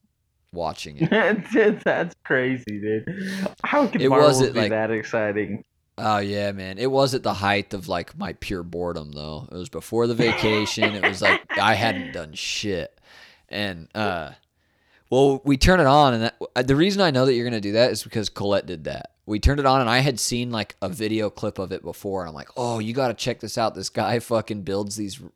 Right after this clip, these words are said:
Speaker 1: these, like, things." I thought it was just gonna be, like, a,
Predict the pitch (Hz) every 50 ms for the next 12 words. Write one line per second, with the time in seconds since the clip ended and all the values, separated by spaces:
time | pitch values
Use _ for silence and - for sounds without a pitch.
0 | _ _ - - 95 87 87 98 95 87 - - - - 143 135 117 85 71 78
1 | 95 120 - 190 190 170 160 120 - 120 110 - - 113 104 95 95 104 104 98
2 | 90 87 - - 82 78 71 -